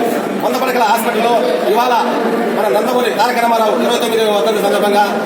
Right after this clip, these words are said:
ఇక్కడ మనం రక్తదాన శిబిరం, అలాగే అన్నదాన కార్యక్రమం, అలాగే ఫ్రూట్స్ రోగులకు ఇచ్చేసి కూడా ఈ కార్యక్రమం జరగడం జరుగుతుంది. తెలుగుదేశం కేవలం తొమ్మిది నెలల్లోనే పార్టీ స్థాపించి అధికారాన్ని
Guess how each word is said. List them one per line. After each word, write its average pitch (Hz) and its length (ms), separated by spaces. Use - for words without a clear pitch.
ఇక్కడ 214 160
మనం 226 160
రక్తదాన 247 400
శిబిరం, 240 240
అలాగే 226 280
అన్నదాన 240 280
కార్యక్రమం, 233 400
అలాగే 214 300
ఫ్రూట్స్ 233 320
రోగులకు 220 320
ఇచ్చేసి - 260
కూడా 190 160
ఈ - 100
కార్యక్రమం 214 340
జరగడం 190 240
జరుగుతుంది. - 320
తెలుగుదేశం 247 420
కేవలం 262 340
తొమ్మిది 247 200
నెలల్లోనే 262 280
పార్టీ 254 220
స్థాపించి 247 420
అధికారాన్ని 247 400